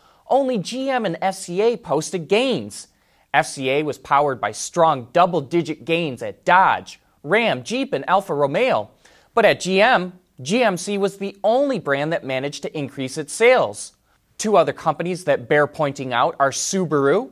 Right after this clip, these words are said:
which almost caught Hyundai in sales. In fact, Subaru is now outselling Hyundai on a year-to-date basis.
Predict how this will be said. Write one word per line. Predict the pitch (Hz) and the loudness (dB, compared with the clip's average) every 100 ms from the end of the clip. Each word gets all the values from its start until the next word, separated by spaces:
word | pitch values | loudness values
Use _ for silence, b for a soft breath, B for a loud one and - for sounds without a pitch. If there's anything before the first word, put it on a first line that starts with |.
| - | -4
which | 156 - | -6 0
almost | 190 196 151 - | 2 4 2 2
caught | - 143 - | 4 2 2
Hyundai | 196 262 240 135 | 0 2 2 2
in | 117 | -4
sales. | - 123 117 185 - b b b - | -4 0 0 -2 -8 b b b -8
In | 165 | -6
fact, | - 220 240 - _ - | 2 4 2 -2 _ -16
Subaru | - 240 302 208 143 135 139 | -8 0 2 4 2 2 0
is | 147 | 0
now | 156 165 | 2 2
outselling | - 156 147 - 240 269 202 | 2 0 -2 -2 0 2 -2
Hyundai | 131 135 127 127 170 - | -4 -4 0 0 -2 -2
on | 202 | -2
a | 170 | -2
year-to-date | 156 254 196 139 143 - | -2 -4 -2 -2 -4 0
basis. | 196 247 - 131 113 - | 0 0 -2 -4 -6 -12